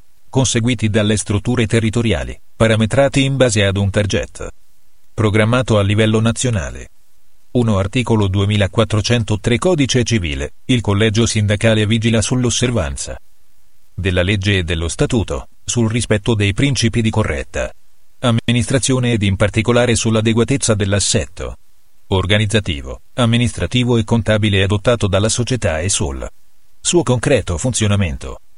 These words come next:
Esercita inoltre il controllo contabile nel caso previsto dall'articolo duemilaquattrocentonove bis, terzo comma. Due Nel dettaglio, le strutture centrali formulano le proprie previsioni rispetto agli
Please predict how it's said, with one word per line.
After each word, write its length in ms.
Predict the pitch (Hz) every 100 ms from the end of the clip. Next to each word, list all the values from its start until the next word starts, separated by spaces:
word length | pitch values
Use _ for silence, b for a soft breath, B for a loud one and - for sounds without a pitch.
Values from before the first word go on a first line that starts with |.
| -
Esercita 560 | 123 104 107 - 110 95
inoltre 460 | 87 110 123 -
il 80 | 113
controllo 480 | 104 107 110 131 131
contabile 520 | 110 107 131 120 117
nel 400 | 117 95 87 90 - - - - -
caso 380 | - 127 120 123
previsto 480 | 104 127 135 113 120
dall'articolo 640 | 107 113 113 113 104 98
duemilaquattrocentonove 1400 | 92 104 107 135 127 117 107 107 127 120 110 107 110 113
bis, 400 | 110 87 - 104 - -
terzo 340 | - 143 135 127
comma. 380 | 101 71 67 - - - - - -
Due 220 | 107 113
Nel 200 | 107 104
dettaglio, 680 | 98 113 117 73 67 67 - - - - - - - -
le 220 | 92 90
strutture 520 | - 110 - 120 110
centrali 460 | 113 110 123 120 113
formulano 540 | 123 123 123 113 101
le 100 | 98
proprie 420 | - 101 117 101
previsioni 580 | 87 85 82 69 64 62
rispetto 480 | 110 110 117 113 131
agli 380 | 117 82 69 65